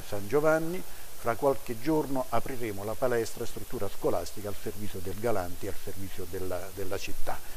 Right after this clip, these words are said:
Quindi per dire quanto è vasto il programma costruttivo che abbiamo avviato in questi, in questi pochi anni. Ancora nei prossimi giorni pubblicheremo i concorsi di idee che riguarderanno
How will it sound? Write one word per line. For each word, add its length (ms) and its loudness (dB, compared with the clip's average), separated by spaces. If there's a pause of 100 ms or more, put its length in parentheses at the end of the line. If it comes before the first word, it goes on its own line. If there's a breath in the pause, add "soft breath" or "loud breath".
Quindi 280 0 (280 loud breath)
per 100 0
dire 240 0
quanto 380 4
è 120 -2
vasto 360 2
il 120 0
programma 460 0
costruttivo 680 -2
che 120 -2
abbiamo 340 0
avviato 460 -2
in 160 -4
questi, 360 -4 (440 loud breath)
in 140 -6
questi 300 -4
pochi 320 -2
anni. 360 -4 (140)
Ancora 600 2 (180)
nei 200 4
prossimi 540 0
giorni 440 0
pubblicheremo 680 -2
i 120 -2
concorsi 540 -2
di 80 -6
idee 340 2
che 140 -4
riguarderanno 840 0